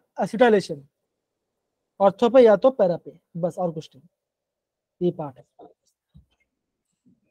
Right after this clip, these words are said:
तो मेरा कहने का मतलब बच्चों again, रिएजेंट को पढ़िए, आप खुद देख रहे हो क्वेश्चन कहाँ से आ रहे हैं, तो please अच्छे से पढ़िए, Important है।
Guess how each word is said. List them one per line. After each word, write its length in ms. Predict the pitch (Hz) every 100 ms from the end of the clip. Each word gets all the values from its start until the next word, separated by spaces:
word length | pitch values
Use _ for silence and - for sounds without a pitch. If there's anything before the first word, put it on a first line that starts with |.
| _ _ _
तो 80 | 214
मेरा 140 | 214
कहने 220 | 226 214 220
का 40 |
मतलब 160 | 220 208
बच्चों 260 | 220 220
again, 220 | 208 269 - _ _ 185
रिएजेंट 340 | 175 170 196
को 60 | 196
पढ़िए, 420 | - 196 233 277 _ _ _ -
आप 180 | 202 -
खुद 220 | - 254
देख 240 | 190 220
रहे 60 | 226
हो 60 | 254
क्वेश्चन 400 | - 202 180 202
कहाँ 260 | 180 202
से 140 | 190 175
आ 100 | 151
रहे 120 | -
हैं, 100 | - _ _ _ _ _ _ _ _ _
तो 60 | 170
please 200 | - 208
अच्छे 160 | 180 180
से 60 |
पढ़िए, 420 | 180 190 233 277 _ _ _ 202
Important 420 | 180 180 156
है। 100 | 135